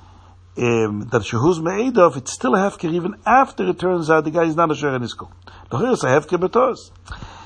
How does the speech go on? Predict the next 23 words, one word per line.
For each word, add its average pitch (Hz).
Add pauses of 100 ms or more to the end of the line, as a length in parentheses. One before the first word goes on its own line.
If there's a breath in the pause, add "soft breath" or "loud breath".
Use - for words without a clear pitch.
(140 loud breath)
So, -
with 135
the 214
Alter 214
Rebbe, 139 (300)
there's 131
an 165
Alter 196
Rebbe 190
in 156
Tshuvos 127 (1300 soft breath)
who 139
deals 196
with 156
a 151
very 180
famous 151
question 135 (520 soft breath)
on 131
this 156
halach 151
in 131
Rambam. 117